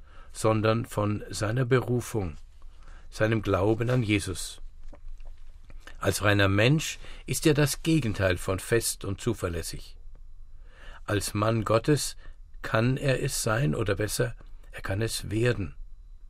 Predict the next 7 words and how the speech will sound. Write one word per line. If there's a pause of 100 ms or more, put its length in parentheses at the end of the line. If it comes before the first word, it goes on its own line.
(680)
Auch
er
hat
wie
die
anderen
Jünger